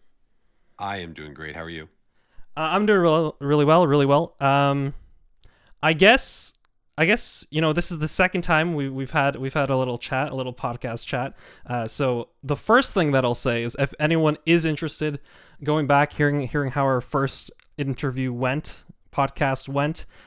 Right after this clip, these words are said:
Speaker 2: uh, it, it was episode ninety-nine, I believe. So, uh, there you go. There, there, if they wanna check that out before they get to this one. Although I don't know if it's continuous. I don't,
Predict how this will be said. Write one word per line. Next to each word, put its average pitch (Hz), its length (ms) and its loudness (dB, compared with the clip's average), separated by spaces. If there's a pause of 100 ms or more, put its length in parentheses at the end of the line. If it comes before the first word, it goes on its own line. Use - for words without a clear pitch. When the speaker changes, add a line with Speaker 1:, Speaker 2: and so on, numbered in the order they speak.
(120)
Speaker 2:
uh, 123 180 -2
it, 131 80 -2 (160)
it 143 80 -6
was 139 260 2
episode 143 340 -2
ninety-nine, 127 460 0
I 107 80 -6
believe. 107 320 -12
So, 113 300 -8 (320)
uh, 113 180 -4
there 127 160 2
you 120 100 -2
go. 107 200 -6 (140)
There, 113 260 -6
there, 117 240 -8
if 110 80 -10
they - 80 -10
wanna 120 220 -6
check 123 240 -4
that 113 160 -2
out 110 180 -8
before 127 300 0
they 120 100 2
get 113 160 -2
to 113 80 -6
this 110 240 -6
one. 110 160 -8 (300)
Although 175 180 8
I 208 60 12
don't 247 160 6
know 226 60 6
if 175 100 2
it's - 100 -6
continuous. 110 460 -4
I 143 80 6
don't, 151 160 4